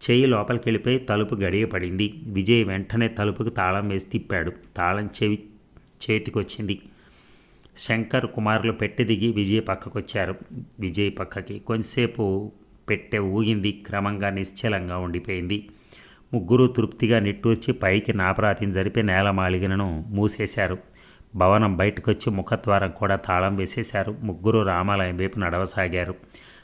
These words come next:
ఆ దెయ్యపు పెట్టె తాళం చెవిని ఏం చేద్దామని, "రేపొద్దునే కమ్మరి దగ్గరికి వెళ్ళి ఇం-, ఇం-, ఇంకొక, ఈ తాళం చెవినిచ్చి కొలిమిలో వేసి బాగా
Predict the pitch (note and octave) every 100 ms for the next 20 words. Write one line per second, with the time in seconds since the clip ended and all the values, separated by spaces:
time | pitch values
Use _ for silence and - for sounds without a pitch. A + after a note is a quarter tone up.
0 | - G2 F#2+ G2 G#2+ B2+ B2+ B2+ B2 A#2
1 | - G2 G#2+ G#2 A2 A2 G2+ F#2+ G#2+ F#2+
2 | F2 F2 E2+ F#2 - G#2 F#2 - E2+ E2+
3 | G#2+ G2+ - - - - - - G2 G2
4 | G2 G2 G2 F#2 F#2+ F#2 F#2+ F#2+ A2 F#2+
5 | F#2+ - - - - C3 G#2+ - - -
6 | A2+ F#2+ A2 - F#2+ E2 E2 - - _
7 | _ _ _ _ _ _ A#2+ A2+ A2+ F#2+
8 | G#2 A2+ - A2+ G#2 G2 - C#3 B2+ A2+
9 | A2+ A#2+ A#2 G2+ G2+ - G#2+ F2+ F#2+ G#2
10 | F#2+